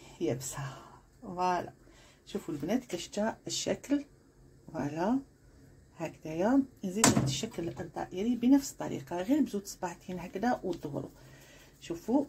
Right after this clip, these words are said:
انا غير في القاعده برك، والعجينه وحدها راهي تطلع نفس الطريقه تاع اللي تاخذوا لك، آه، سواء حجم كبير او حجم صغير، واي مول، آه، عندكم، يعني، تقدروا ديروا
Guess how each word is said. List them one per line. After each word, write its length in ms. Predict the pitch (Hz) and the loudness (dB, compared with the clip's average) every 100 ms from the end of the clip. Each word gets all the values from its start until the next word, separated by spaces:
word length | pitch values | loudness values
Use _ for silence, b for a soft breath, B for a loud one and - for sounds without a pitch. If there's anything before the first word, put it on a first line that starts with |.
| - | -4
انا 140 | 190 202 | -2 0
غير 200 | 220 381 | 2 0
في 120 | - | 0
القاعده 500 | - 202 190 196 202 | -2 0 0 2 2
برك، 280 | 202 311 262 | 4 2 2
والعجينه 540 | 247 247 214 285 214 | 2 2 2 4 4
وحدها 520 | 202 240 294 240 294 | 4 -2 0 2 2
راهي 220 | 269 175 165 | 2 0 -6
تطلع 320 | - 170 170 | -8 -2 6
نفس 300 | 247 - - | 6 6 0
الطريقه 440 | 285 285 277 311 | 2 4 4 0
تاع 240 | 302 254 262 | -2 0 4
اللي 160 | 285 | 4
تاخذوا 420 | 294 240 - 349 | 2 -8 -4 -4
لك، 140 | - - - B B B B - 180 | -2 -8 -12 B B B B -6 0
آه، 200 | 175 180 | 0 0
سواء 580 | - 202 214 - 185 | 0 2 2 2 -4
حجم 400 | 175 - 202 185 | -4 -4 -4 -4
كبير 540 | - 175 160 214 294 - 202 | -6 -2 0 4 4 4 -4
او 120 | 190 | -4
حجم 400 | - 247 208 175 | -2 -4 -2 -8
صغير، 480 | - 147 170 247 262 | -6 -4 4 6 6
واي 480 | - 294 311 269 | 4 2 8 10
مول، 360 | 240 240 302 370 B B B B B - | 10 12 10 8 B B B B B -8
آه، 380 | 180 185 175 - | -2 0 0 2
عندكم، 560 | 233 269 - 349 330 - | 4 4 4 2 2 -2
يعني، 400 | 202 226 277 - - | 0 6 6 6 -8
تقدروا 540 | - 214 220 254 - | -2 2 4 4 2
ديروا 440 | 190 214 233 254 | 0 2 4 2